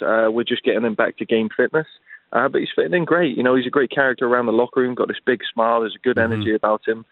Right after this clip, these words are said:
Speaker 1: But yeah, we feel we've, uh, we've clicked the upgrade button in signing him, and,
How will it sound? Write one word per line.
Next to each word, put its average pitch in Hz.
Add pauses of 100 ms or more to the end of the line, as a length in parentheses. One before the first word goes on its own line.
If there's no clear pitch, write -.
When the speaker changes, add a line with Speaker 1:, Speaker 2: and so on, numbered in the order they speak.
(240)
Speaker 1:
But 110
yeah, 123
we 123
feel 127
we've, 120
uh, 113
we've 110
clicked -
the 120
upgrade -
button 117 (160)
in 113
signing 107
him, 143
and, 123